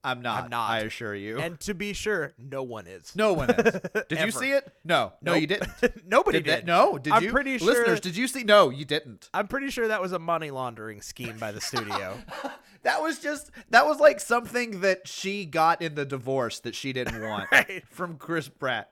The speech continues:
Speaker 2: Yeah, Chris, Chris Pratt owned the rights to Overboard, and she's like, "You know what? I'm gonna take it, and I'm gonna make this movie. So fuck you, Chris Pratt."
Speaker 1: That's the thing. You know what? You know what?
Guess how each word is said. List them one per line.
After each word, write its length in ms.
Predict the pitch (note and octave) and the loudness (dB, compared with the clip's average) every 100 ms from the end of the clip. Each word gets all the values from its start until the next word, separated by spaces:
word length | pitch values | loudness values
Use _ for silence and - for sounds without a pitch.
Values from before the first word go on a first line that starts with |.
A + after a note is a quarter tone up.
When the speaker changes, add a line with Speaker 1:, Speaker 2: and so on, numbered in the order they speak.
| _ | _
Speaker 2:
Yeah, 180 | G#3 G3 | 2 2
Chris, 360 | - C4 B3 - - | 4 4 4 -2 -4
Chris 180 | C4 B3 | -2 2
Pratt 260 | A#3 A3+ - | 4 4 2
owned 420 | F3 F3+ G3+ A3 | 2 2 2 0
the 140 | E3+ F3+ | -2 -2
rights 380 | D#3+ D3+ E3+ - | 2 2 0 -4
to 120 | - | 2
Overboard, 600 | E3+ D#3 C#3+ C#3 B2+ C#3 | 2 2 -2 0 0 -2
and 100 | C3 | -4
she's 160 | F#3 | -4
like, 160 | D#3 C3+ | -2 2
"You 60 | G3 | 4
know 100 | G#3+ | 8
what? 180 | A#3 A3 | 8 8
I'm 160 | A3+ | 4
gonna 140 | E4+ C4+ | 4 0
take 200 | G3+ G3 | 2 2
it, 100 | A3+ | 4
and 80 | G3 | 2
I'm 100 | C#4 | 2
gonna 120 | F#3+ | 2
make 180 | A3 - | 2 4
this 220 | - C4 A#3 | 4 2 2
movie. 460 | - A#3+ G#3 F3 - - | 0 0 0 -4 -8 -4
So 180 | G#3 | -4
fuck 360 | - - D#4 - | 0 10 10 10
you, 180 | D#4+ D4+ | 4 4
Chris 280 | - A#3 F3 | 6 4 4
Pratt." 360 | - A#3 G3+ G3+ | 0 2 4 6
Speaker 1:
That's 220 | B3 C4 | 6 6
the 140 | D#4 | 4
thing. 260 | C4+ C4+ F3+ A3+ G#3+ | 6 6 4 -10 -6
You 120 | B3+ | 4
know 180 | D#4+ F4 | 6 8
what? 340 | C#4+ C#4+ C#4+ - _ | 8 6 2 -6 _
You 240 | E3+ C4 D4 | -4 -4 6
know 260 | D#4 G4 C#4 | 10 10 8
what? 540 | F#3 F#3+ F#3+ F#3 | 6 8 8 6